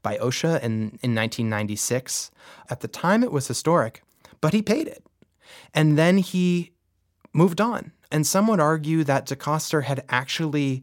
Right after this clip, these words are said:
sort of factored these kinds of fines, even a historic fine like that, i-, into his business plan. You know, it's very, very un-, uh, unusual for the C E Os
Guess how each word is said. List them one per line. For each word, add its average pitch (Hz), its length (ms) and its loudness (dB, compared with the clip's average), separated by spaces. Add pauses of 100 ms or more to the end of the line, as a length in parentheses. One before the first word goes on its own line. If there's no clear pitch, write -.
(300)
sort 160 240 2
of 143 80 0
factored 151 540 -2
these 127 220 -2
kinds 165 400 -2
of 147 100 -2
fines, 135 340 -2
even 170 280 0
a 139 40 0
historic 139 560 0
fine 110 260 -4
like 107 200 -8
that, 123 260 -2
i-, 190 40 -12
into 180 500 -2
his 170 140 0
business 196 340 -2
plan. - 320 -10 (400)
You 135 100 -4
know, 123 60 -6
it's 131 140 -6
very, 139 480 -2
very 123 320 -2
un-, 110 260 -6 (260)
uh, 120 280 -6
unusual 131 680 -4 (480)
for 113 600 -2 (200)
the 117 440 -6
C 127 400 -6
E 120 60 -8
Os 120 480 -4